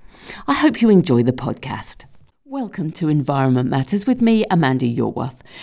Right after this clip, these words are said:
Environment Matters is the show that brings you news on issues of sustainability in the environment from around Hertfordshire and from further afield. Now,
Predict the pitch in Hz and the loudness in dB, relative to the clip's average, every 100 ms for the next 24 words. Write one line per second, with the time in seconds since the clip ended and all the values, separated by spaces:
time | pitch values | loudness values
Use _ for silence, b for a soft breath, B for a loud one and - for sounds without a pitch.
0 | B 262 247 269 254 233 202 196 196 180 | B 0 2 2 2 2 2 0 0 0
1 | 180 160 160 - 131 127 147 196 190 - | 0 0 -2 0 0 -2 -2 0 0 0
2 | 180 214 202 165 147 139 - 156 - 143 | 0 2 2 2 0 -2 -2 -2 -2 -2
3 | 131 123 - 127 - - - 247 240 170 | -2 -6 -6 -8 -8 -8 -2 2 2 2
4 | 135 123 - 123 123 120 120 180 180 180 | 0 -4 -4 -2 0 0 0 0 0 0
5 | 180 B B B - 269 262 123 156 180 | -4 B B B -2 0 2 2 0 -2
6 | - 208 - 135 - 117 - 117 135 156 | -6 -6 -6 -6 -2 -4 -4 -2 -2 -2
7 | - 120 117 - - 120 127 160 147 - | -2 -2 -2 -6 -6 -2 -2 -2 -6 -10
8 | - 117 113 131 - _ _ B B B | -10 -8 -8 -14 -20 _ _ B B B
9 | B B B - 262 262 | B B B -2 2 2